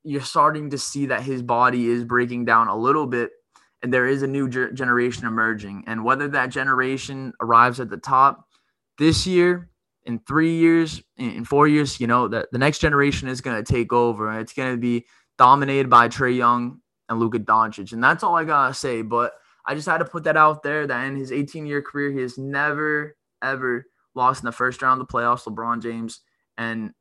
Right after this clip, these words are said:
he still does deserve credit, and there's no reason to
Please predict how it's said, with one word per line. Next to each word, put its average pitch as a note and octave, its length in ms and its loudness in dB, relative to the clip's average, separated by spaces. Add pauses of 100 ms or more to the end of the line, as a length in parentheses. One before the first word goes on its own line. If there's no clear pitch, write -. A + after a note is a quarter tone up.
he C3 180 -10
still C3+ 240 -2
does B2+ 240 -2
deserve A#2 360 -4
credit, A2 260 -4
and A2+ 100 -8
there's A2+ 160 -10
no B2 120 -4
reason A#2 460 -6
to A2 320 -6